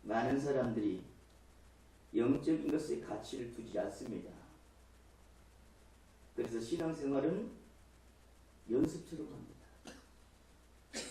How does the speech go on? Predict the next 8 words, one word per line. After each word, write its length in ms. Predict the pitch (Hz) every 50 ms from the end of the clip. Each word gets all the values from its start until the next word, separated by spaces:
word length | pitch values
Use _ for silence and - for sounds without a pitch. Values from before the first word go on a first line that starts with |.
| - - - - - - - 107
문화처럼 600 | 117 139 160 180 180 175 - 175 175 170 165 160
즐깁니다. 600 | - 143 135 - 302 - - - - - - - - - - - - - - - - - - - - - - - - - - - - - - - - - - -
적당히 500 | - 127 123 - - 214 202 190 208 208
합니다. 380 | 180 - - 101 92 87 - - - - - - - - - - - - - - - - - - - - - - - - - - - - - - - - - - - - - - - - -
부업처럼 640 | - 151 175 202 214 220 214 220 - 214 185 175 170
합니다. 320 | 143 131 117 107 - - - - - - - - - - - - - - - - - - - - - - - - - - - - - - - - - - -
우선순위가 840 | - 107 113 - - 165 151 143 139 139 - - 175 170 160 156 156
아닌 520 | 170 185 202 220 220 - - - - -